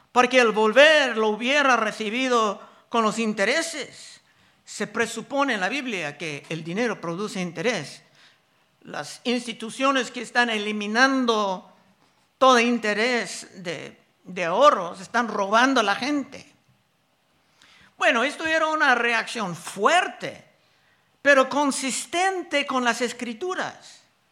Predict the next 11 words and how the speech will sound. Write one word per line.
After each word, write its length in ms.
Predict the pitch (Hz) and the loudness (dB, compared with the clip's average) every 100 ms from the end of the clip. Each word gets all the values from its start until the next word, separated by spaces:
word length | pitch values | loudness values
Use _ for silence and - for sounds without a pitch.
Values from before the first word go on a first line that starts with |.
| _ - - - | _ -20 -16 -8
Mira 260 | 349 359 | 0 0
nomás 480 | 349 285 277 269 254 | 2 2 4 4 0
lo 140 | 254 | -4
que 140 | 240 233 | -2 -2
dice 320 | 254 269 262 | -2 -4 -4
en 60 | 226 | -4
el 120 | 226 | -4
libro 280 | 247 240 220 | -4 -2 -2
de 120 | 185 | -4
Hebreos, 600 | 185 233 226 151 - - | -4 -2 -2 -4 -10 -10
Hebreos 540 | 180 196 226 208 190 | -6 -4 -2 -4 -6